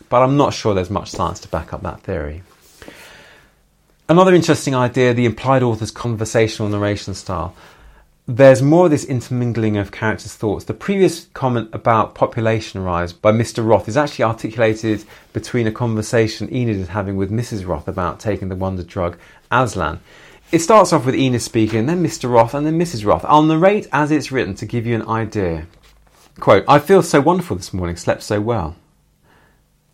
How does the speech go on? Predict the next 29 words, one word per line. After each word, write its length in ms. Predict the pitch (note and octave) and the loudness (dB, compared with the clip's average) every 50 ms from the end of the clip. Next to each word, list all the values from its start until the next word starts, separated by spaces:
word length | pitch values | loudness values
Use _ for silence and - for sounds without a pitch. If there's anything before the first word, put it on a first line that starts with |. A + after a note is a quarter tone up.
| _ _ _ _ - | _ _ _ _ -2
Lab 240 | A#2+ C3 C#3+ C#3 A#2+ | 2 4 4 4 4
rats 200 | G#2+ F2+ - - | 2 2 2 -2
become 340 | - G#2+ - A2+ G#2+ G#2 | -8 -6 -4 -2 -2 0
listless 340 | A2 B2+ A#2+ - G2+ F2+ - | -2 -2 -4 -4 -8 -8 -6
in 60 | - | -2
overcrowded 480 | - G#2+ G#2 G2 F#2+ G#2 G2 F#2+ F#2+ F#2 | -2 0 0 0 -2 -4 -4 -4 -4 -6
conditions. 560 | - G2 G2 G#2+ - - E2 D#2+ D#2+ - - _ _ _ _ _ _ _ _ _ _ _ _ _ _ _ | -8 -8 -8 -8 -8 -10 -12 -12 -12 -14 -18 _ _ _ _ _ _ _ _ _ _ _ _ _ _ _
"You 140 | - A#2 A#2 | -4 -2 2
do, 260 | A2 D3+ E3+ D3+ A#2+ - | 6 6 6 6 6 4
Enid 320 | A2+ G#2+ G2+ G2 G2 G2+ - | 0 -2 0 0 -2 -4 -6
seems 400 | - - - B2+ A#2 A2+ G#2+ - | -8 -8 -6 -4 -4 -4 -6 -6
transformed. 560 | - B2 A#2 A2+ G#2+ - - C#3+ A#2 F#2 F2+ | -6 -4 -4 -4 -4 -6 -6 -4 -4 -4 -6
Just 180 | C#3+ C3+ - | -6 -8 -10
tell 220 | - - - D#3+ D#3 | -10 -8 -6 -4 -2
me 100 | D3+ C#3 | -2 -4
this 160 | A2+ A2 - | -4 -6 -8
isn't 240 | - - A2+ A#2 G#2 | -8 -10 -10 -8 -6
related 300 | G#2+ G#2+ A2 A#2 A2+ - | -4 -2 -2 -2 -2 -4
to 80 | A2 G2+ | -6 -6
that 240 | G2 G2 F2 - - | -4 -4 -4 -2 0
doctor 300 | A#2+ G2 - - - G#2+ | 0 0 0 -4 -10 -10
on 100 | G2+ G2+ | -8 -8
the 60 | G2 | -8
D 240 | F2 - C3+ C#3+ C3+ | -6 -4 -4 -4 -2
deck. 240 | - F2 D2+ - | -2 -4 -4 -4
I 80 | F2 F2 | -6 -10
hear 260 | - - - C#3+ B2 G#2 | -8 -4 -4 -2 -2 -4
stories." 540 | - - C3+ C3+ B2 F2+ D#2 F2 - - _ _ _ _ _ _ | -4 -4 -2 -2 -2 -2 -4 -8 -12 -16 _ _ _ _ _ _
"Stories?" 560 | - - - G#2+ G2+ F2 E2 F#2+ A#2+ - - | -12 -4 0 0 0 2 0 -2 -4 -8 -12